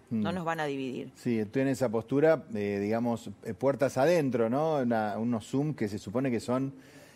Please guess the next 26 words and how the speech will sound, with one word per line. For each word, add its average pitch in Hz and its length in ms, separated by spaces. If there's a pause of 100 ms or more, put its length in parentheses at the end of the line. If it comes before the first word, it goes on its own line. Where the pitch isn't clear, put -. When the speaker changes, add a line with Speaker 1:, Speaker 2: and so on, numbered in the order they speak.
(120)
Speaker 2:
eh, 90 100
para 98 240
los 95 140 (100)
militantes 101 840
y 95 40
no 92 100
Speaker 1:
Ajá. 156 120
Speaker 2:
son 147 140
para 107 180
la 95 160
prensa, 113 640
¿no? 127 280 (320)
Ahí 139 320
en 147 100
esos, 143 440
en 120 80
Speaker 1:
Ahí 165 140
Speaker 2:
esos 185 80
Speaker 1:
dijo 180 140
la 165 100
verdad. 139 280 (260)
Speaker 2:
Claro, 127 360
ahí 120 140
en 165 80
esos 165 260
Zooms 220 380